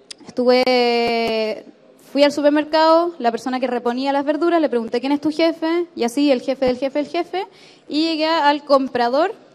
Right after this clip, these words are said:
de frutas y verduras de Unimark. Reunión, perfecto. Y con Walmart, eh, de alguna forma adiviné un mail, no sé, comprador arroba Walmart, y alguien respondió,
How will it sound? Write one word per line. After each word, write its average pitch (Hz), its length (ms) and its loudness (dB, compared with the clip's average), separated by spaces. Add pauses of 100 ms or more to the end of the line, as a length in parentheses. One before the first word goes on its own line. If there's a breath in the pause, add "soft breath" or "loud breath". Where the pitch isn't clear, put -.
de 302 100 0
frutas 285 300 -2
y 269 100 0
verduras 247 320 2
de 254 80 -4
Unimark. 220 320 -10 (580)
Reunión, 311 680 2
perfecto. 285 680 -2 (400 loud breath)
Y 277 120 -6
con 302 200 2
Walmart, 359 440 4 (160)
eh, 262 520 4
de 247 80 0
alguna 285 240 0
forma 330 280 2
adiviné 277 340 2
un 311 140 4
mail, 359 200 2 (960)
no 226 120 -16
sé, 185 480 -6 (200)
comprador 247 480 2
arroba 262 280 4
Walmart, 285 480 2
y 254 140 -2
alguien 254 220 0
respondió, 196 580 -6